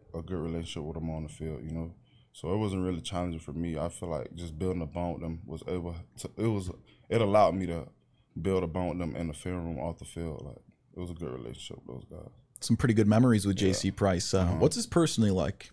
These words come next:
Speaker 2: personality like in, in that room?
Speaker 1: Uh, he's definitely a, a coach who's gonna coach you hard, like, you know, and if you do something wrong, he's gonna get on you. He's not gonna sugarcoat anything. He's a real straight up guy, you know, uh, but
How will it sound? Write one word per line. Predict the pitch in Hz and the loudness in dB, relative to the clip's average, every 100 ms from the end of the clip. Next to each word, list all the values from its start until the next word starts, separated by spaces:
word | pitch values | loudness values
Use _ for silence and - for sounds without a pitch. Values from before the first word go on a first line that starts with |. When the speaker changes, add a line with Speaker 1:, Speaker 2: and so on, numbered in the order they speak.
| - | 2
Speaker 2:
personality | 120 117 110 104 95 | 4 6 6 6 2
like | 95 92 - | 0 -2 -2
in, | 95 | 0
in | 101 98 | 4 4
that | 92 | 4
room? | 98 98 104 - - - - _ - | 2 0 -2 -6 -16 -20 -20 _ -4
Speaker 1:
Uh, | 69 76 76 76 67 | 0 4 4 2 0
he's | 80 95 | -2 -4
definitely | 78 98 104 104 95 | 2 2 2 0 -2
a, | 87 | -2
a | 76 57 82 | -2 -4 -6
coach | - 98 95 | -6 -4 -4
who's | - 85 | -6 -6
gonna | 85 80 | -4 -6
coach | - 90 - | -6 -8 -6
you | 87 | -4
hard, | 87 87 87 - | -2 0 -2 -4
like, | 76 60 - _ _ _ _ | -8 -8 -14 _ _ _ _
you | 82 | -4
know, | 80 78 78 _ _ _ _ _ _ _ _ | -4 -4 -8 _ _ _ _ _ _ _ _
and | - 90 | -10 -6
if | |
you | 92 | -6
do | 90 107 | -4 -4
something | 107 92 92 | -2 -2 0
wrong, | 98 | 0
he's | 92 | -2
gonna | 87 87 82 | -4 -6 -6
get | 87 | -6
on | 92 90 | -4 -4
you. | 87 | -4
He's | 87 | -4
not | 92 - | -6 -6
gonna | 85 | -8
sugarcoat | 82 - 90 - 80 85 | -8 -8 -10 -8 -8 -6
anything. | 85 85 82 82 87 - - _ _ - - | -8 -8 -6 -6 -10 -18 -20 _ _ -20 -12
He's | 90 82 | -10 -6
a | |
real | 87 90 | -2 -2
straight | 85 - 87 | -4 -4 -2
up | 85 78 | -2 -2
guy, | 85 82 76 78 | -2 -2 -4 -8
you | 80 | -8
know, | 80 82 78 | -6 -6 -6
uh, | - 76 | -8 -8
but | 73 80 - | -6 -8 -8